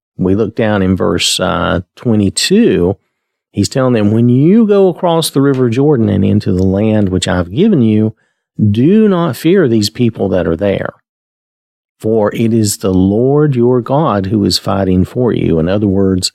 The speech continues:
God will go with you and he will fight for you.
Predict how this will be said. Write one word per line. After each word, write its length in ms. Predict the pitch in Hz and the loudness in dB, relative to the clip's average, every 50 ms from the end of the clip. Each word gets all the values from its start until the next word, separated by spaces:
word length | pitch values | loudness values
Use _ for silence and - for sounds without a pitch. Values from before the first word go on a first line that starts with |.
| _ _ _ _ _ _ _ _ - | _ _ _ _ _ _ _ _ -8
God 380 | - 110 110 117 117 117 113 | -4 -2 0 0 0 0 0
will 160 | 101 95 92 92 | 0 0 0 0
go 220 | 87 90 87 87 | -2 -2 0 0
with 360 | 87 87 95 113 135 151 139 | 0 0 2 2 2 0 2
you 480 | 139 143 139 135 131 127 127 131 127 _ _ _ _ _ _ _ _ _ _ _ - | 2 2 2 2 2 2 2 0 -2 _ _ _ _ _ _ _ _ _ _ _ -6
and 140 | - 82 | -4 -4
he 160 | - - 113 104 | -2 0 0 2
will 140 | 101 90 | 2 0
fight 400 | 78 - - 107 98 107 107 - | -2 -4 -6 -4 -4 -4 -4 -6
for 120 | - - 95 | -4 -2 -2
you. 420 | 92 87 87 87 85 82 87 87 | 0 2 2 2 2 0 0 -2